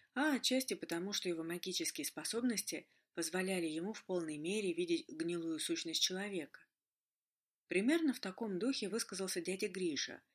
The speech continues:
когда Георгий Бранкевич, в просторечии Жорик, попытался пожаловаться коллегам на то, что шеф его третирует. У Жорика отпала челюсть,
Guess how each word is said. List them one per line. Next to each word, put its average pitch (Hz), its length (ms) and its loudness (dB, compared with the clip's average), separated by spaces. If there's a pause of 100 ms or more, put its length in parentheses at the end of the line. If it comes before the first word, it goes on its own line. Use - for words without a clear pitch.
(220)
когда 156 340 0
Георгий 160 400 2
Бранкевич, 160 800 0 (240)
в - 80 -20
просторечии 160 640 0
Жорик, 175 580 0 (360)
попытался 170 480 2
пожаловаться 180 640 0
коллегам 156 440 0
на 151 120 -4
то, 160 140 -2
что 160 160 -4
шеф 147 240 0
его 156 200 -4
третирует. 180 680 -6 (480)
У 170 100 -4
Жорика 269 460 4
отпала 220 400 -2
челюсть, 151 580 0